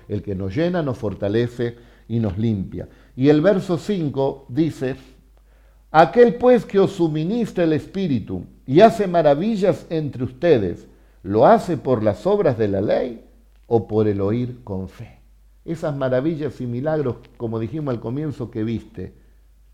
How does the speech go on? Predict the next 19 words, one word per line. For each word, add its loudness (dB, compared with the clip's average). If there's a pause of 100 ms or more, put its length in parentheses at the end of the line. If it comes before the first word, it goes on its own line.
(100)
¿acaso -8
no -4
las -4
hizo -8
porque -8
oíste -6
con -10
fe? -14 (1000)
No -8
por -2
una 0
religión, -8 (480)
no -8
por -2
un 0
legalismo, -4 (260)
no -2
por -6
ritualismo, -6